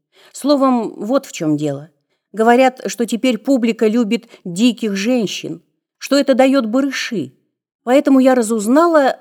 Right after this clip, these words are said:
как это обставляется. Невелика ведь хитрость есть сырых кур,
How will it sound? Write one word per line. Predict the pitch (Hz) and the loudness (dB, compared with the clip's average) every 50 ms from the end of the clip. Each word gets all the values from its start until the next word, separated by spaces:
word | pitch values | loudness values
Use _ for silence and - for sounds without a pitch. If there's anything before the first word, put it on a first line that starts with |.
| _ - | _ 0
как | 311 311 311 | 0 0 2
это | 294 285 294 | 2 0 0
обставляется. | 285 277 - - - - 294 302 294 247 190 160 147 139 127 - - - - - _ _ _ _ _ _ _ _ _ _ _ - | 0 0 -4 -6 0 2 2 2 4 4 2 2 0 -4 -8 -10 -14 -16 -18 -20 _ _ _ _ _ _ _ _ _ _ _ 0
Невелика | 262 277 285 277 269 277 277 294 - 330 339 | 4 6 6 6 6 6 4 4 4 2 2
ведь | 349 339 349 - | 2 2 -2 -4
хитрость | - - 240 214 - - 170 170 165 - - | -4 -4 -4 -4 -2 -2 -2 -2 -2 -4 -6
есть | 190 202 185 180 - - | 0 0 0 0 -2 -4
сырых | - 190 190 202 185 - - _ | -4 -2 -2 -2 -4 -6 -12 _
кур, | - 196 165 147 - _ | -6 -6 -6 -6 -6 _